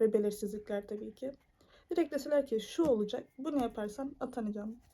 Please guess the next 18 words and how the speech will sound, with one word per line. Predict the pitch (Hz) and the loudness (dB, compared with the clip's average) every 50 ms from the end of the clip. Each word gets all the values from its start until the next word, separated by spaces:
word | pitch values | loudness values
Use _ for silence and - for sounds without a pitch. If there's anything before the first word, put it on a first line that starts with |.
| _ _ _ _ _ - - - - - _ _ _ _ _ _ _ _ _ _ _ _ _ _ _ _ | _ _ _ _ _ -20 -20 -20 -20 -20 _ _ _ _ _ _ _ _ _ _ _ _ _ _ _ _
Ama | - 277 302 339 330 320 | 0 2 4 4 4 4
öyle | 320 311 311 | 4 4 4
olmuyor | 320 320 302 240 214 208 | 2 2 2 2 0 0
şimdi. | 196 - - 220 214 220 220 214 | -2 -4 -6 -4 -4 -4 -2 0
Birinci | 233 247 277 277 262 311 285 | 2 2 4 4 2 2 0
bile | 254 226 | 2 2
olsan | 214 214 220 214 - 277 269 269 269 - | 2 2 2 -2 -2 -4 -4 -4 -4 -4
atanamıyorsun. | 240 240 - 277 262 254 247 226 208 202 208 - - 226 214 220 262 254 _ _ - _ _ _ _ _ - | -6 -2 0 2 2 2 2 0 -2 -4 -6 -8 -8 -8 -8 -8 -8 -12 _ _ -20 _ _ _ _ _ 4
Belirsizlikler | 240 233 233 226 - 240 220 214 226 - 247 233 | 4 4 4 -2 -2 -2 -2 -2 -2 -4 -4 -2
insanı | 220 208 196 - 226 247 | -2 -2 -4 -4 -2 -2
yıpratıyor. | 254 240 247 - 214 202 - - - - - - - _ _ _ _ _ _ - _ _ - - - - _ _ _ - _ _ _ _ _ _ _ _ _ _ _ _ _ _ _ _ _ _ _ _ - | -2 -2 -4 -6 -10 -10 -10 -12 -14 -14 -18 -20 -20 _ _ _ _ _ _ -20 _ _ -20 -20 -20 -20 _ _ _ -20 _ _ _ _ _ _ _ _ _ _ _ _ _ _ _ _ _ _ _ _ 2
Öyle | 269 269 269 247 | 6 6 6 6
işte | 240 - - 233 220 | 4 2 0 0 2
başka | 240 233 233 - - 247 240 | 2 0 0 0 -2 -2 0
diyeceğim | 240 240 226 220 240 233 233 240 240 262 254 - | 0 -2 0 2 2 2 2 0 -2 -4 -8 -10
bir | - 262 | -12 -12
şey | 240 - - 240 226 226 | -8 -2 2 2 2 4
yok. | 226 220 226 | 2 0 -2